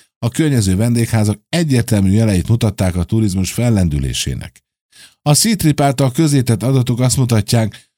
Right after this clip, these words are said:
a sürgős helyzetre a reagálási mechanizmus megváltoztatva, a Peking népszerű látnivalói, valamint a festői körzetekre rekordkeresés érkezett. A tiltott városra például ötször többen kerestek rá, mint egy nappal korábban.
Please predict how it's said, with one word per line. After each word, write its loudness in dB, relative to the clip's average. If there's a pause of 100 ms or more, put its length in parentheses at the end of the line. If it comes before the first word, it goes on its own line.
(140)
a 0
sürgős 0
helyzetre 2
a 4
reagálási 2
mechanizmus 2
megváltoztatva, 0 (380)
a 0
Peking 2
népszerű 4
látnivalói, 2 (300)
valamint 2
a 2
festői 0
körzetekre 0
rekordkeresés 0
érkezett. -4 (320)
A 0
tiltott 0
városra 0
például 0
ötször 0
többen 0
kerestek 0
rá, -2 (240)
mint -2
egy -4
nappal 0
korábban. -2